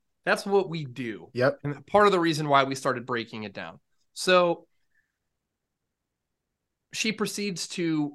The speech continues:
Speaker 1: put, um, drops in my eye that do two things. One are numbing drops, and two,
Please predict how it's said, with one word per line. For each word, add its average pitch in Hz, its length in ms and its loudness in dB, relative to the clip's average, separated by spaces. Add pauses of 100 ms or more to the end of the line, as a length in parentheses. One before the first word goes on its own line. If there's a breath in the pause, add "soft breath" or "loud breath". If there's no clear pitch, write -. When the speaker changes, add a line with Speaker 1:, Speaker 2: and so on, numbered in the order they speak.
Speaker 1:
put, 151 340 -2
um, 113 360 -2 (1200)
drops 165 380 2
in 208 80 0
my 180 240 0
eye 123 180 0
that 127 220 -4
do 120 140 -8
two 131 240 -8
things. 107 300 -10
One 117 220 -4
are 160 80 -4
numbing 107 320 -4
drops, 104 480 -8 (880)
and 123 200 -6
two, 147 480 -4